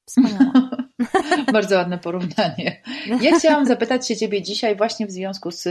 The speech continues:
Speaker 2: festiwalami literackimi. Czy masz jakieś może wspomnienie, e, niekoniecznie z festiwalu, ale po prostu ze spotkań z czytelnikami i czytelniczkami, które w tobie jakoś siedzi i które szczególnie zapamiętałaś?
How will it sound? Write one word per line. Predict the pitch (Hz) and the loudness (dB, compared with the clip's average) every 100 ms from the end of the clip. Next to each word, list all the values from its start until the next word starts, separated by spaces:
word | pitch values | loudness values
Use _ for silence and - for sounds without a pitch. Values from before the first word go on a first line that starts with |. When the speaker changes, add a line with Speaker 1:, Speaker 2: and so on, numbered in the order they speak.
| 180 | -4
Speaker 2:
festiwalami | 185 - 180 170 190 190 | -6 -6 -2 0 -2 -4
literackimi. | 165 165 156 - 156 160 175 | -8 -8 -8 -8 -10 -10 -8
Czy | 202 | -6
masz | 190 254 | -2 -2
jakieś | 240 214 180 | -2 -4 -6
może | 190 208 | -4 -4
wspomnienie, | 196 - 180 180 160 143 156 - - - - _ | -6 -8 -6 -6 -6 -6 -8 -10 -20 -20 -20 _
e, | 175 165 165 165 | 0 2 2 0
niekoniecznie | 214 311 359 370 285 240 | -2 -2 -2 -2 -2 -4
z | |
festiwalu, | 220 208 175 185 214 | -4 -10 -4 -2 0
ale | 196 185 | 0 0
po | 185 | -4
prostu | 190 254 254 226 | -4 -4 -4 -6
ze | 175 | -8
spotkań | - 185 - 180 | -8 -8 -8 -10
z | 170 | -10
czytelnikami | - 170 175 170 196 196 190 | -12 -8 -8 -8 -6 -6 -8
i | 113 | -10
czytelniczkami, | 165 170 165 160 - 139 151 | -10 -10 -10 -12 -12 -10 -12
które | - 240 247 | -4 -2 -2
w | 247 | -2
tobie | 208 202 185 | -4 -2 -4
jakoś | 170 170 | -4 -6
siedzi | - - 151 147 180 | -6 -6 -6 -6 -8
i | 170 | -8
które | 175 180 | -10 -12
szczególnie | - 170 180 180 | -10 -8 -8 -8
zapamiętałaś? | 165 165 156 147 143 - - - - | -10 -10 -12 -12 -12 -14 -12 -14 -14